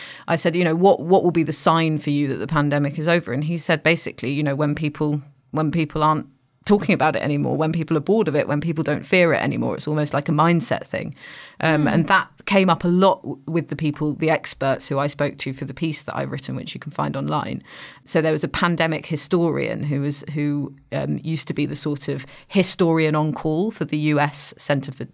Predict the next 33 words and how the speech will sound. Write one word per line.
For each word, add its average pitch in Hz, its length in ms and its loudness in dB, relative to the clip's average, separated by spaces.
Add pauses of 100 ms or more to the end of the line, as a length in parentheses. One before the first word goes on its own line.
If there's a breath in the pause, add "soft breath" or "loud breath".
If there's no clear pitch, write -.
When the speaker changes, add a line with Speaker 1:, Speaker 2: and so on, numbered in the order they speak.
Speaker 1:
Disease 143 320 -4
Control, - 380 -6
the - 60 -14
C 147 180 -4
D 131 160 -6
C. 135 320 -6 (320 loud breath)
And 170 120 6
he 190 120 4
was 170 140 0
telling 147 280 0
me, 135 100 0
actually, 143 560 0 (240 loud breath)
you 175 120 2
know, 151 80 2
the 156 80 2
last 151 360 4
phase 147 240 0
of 147 80 0
every 156 280 0
pandemic 139 580 -2
is 147 100 -4
basically - 800 -2
amnesia. 175 680 2
People 180 240 -2
just - 220 -8
forget. - 580 0
People 180 240 0
forget 170 320 -2
how 147 180 -2
Speaker 2:
Mm. 147 60 -2
Speaker 1:
horrific 151 460 -2
it - 80 -4
was. 131 280 -4